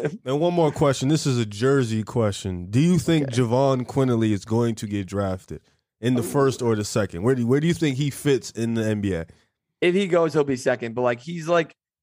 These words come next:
Speaker 1: him, the whole entire Alabama roster, I feel like, it's just guys that you can just throw into a second or third rotation in the N B A, and they'll, they'll be fine. They'll score, especially him.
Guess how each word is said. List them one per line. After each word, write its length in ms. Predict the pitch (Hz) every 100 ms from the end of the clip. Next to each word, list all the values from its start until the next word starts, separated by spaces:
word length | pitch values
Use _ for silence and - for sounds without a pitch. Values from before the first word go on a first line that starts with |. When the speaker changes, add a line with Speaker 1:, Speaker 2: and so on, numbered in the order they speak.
| -
Speaker 1:
him, 300 | 190 208 196
the 140 | 170
whole 180 | 160 214
entire 220 | 240 214
Alabama 480 | 156 123 143 147 139
roster, 420 | 123 117 139 -
I 60 | 143
feel 160 | - 135
like, 140 | 131
it's 80 | 127
just 160 | 135
guys 240 | 139 135 131
that 60 |
you 60 | 123
can 120 | 131
just 160 | 127 117
throw 240 | 135 135
into 180 | 135 135
a 60 | 131
second 300 | - 131 131
or 60 | 123
third 180 | 131 123
rotation 380 | 123 123 127 135
in 40 |
the 40 | 139
N 80 |
B 80 | 143
A, 100 | 147
and 100 | 131
they'll, 240 | 127 120 131
they'll 140 | 131
be 60 | 127
fine. 320 | 127 110 110
They'll 120 | 120
score, 320 | 120 - 117 107
especially 340 | 120 120 117
him. 220 | 117 110